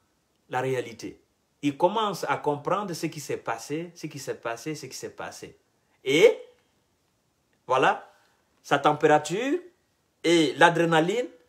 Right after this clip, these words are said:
baissent. Du coup, il a maintenant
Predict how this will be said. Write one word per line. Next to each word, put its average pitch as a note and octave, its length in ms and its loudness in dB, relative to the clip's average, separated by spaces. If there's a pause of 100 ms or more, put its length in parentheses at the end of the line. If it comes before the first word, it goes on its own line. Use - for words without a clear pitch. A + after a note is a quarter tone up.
baissent. - 800 -4 (1400)
Du D3 120 2
coup, G3 420 4 (280)
il C#3 180 2
a D#3+ 80 6
maintenant D#3+ 640 0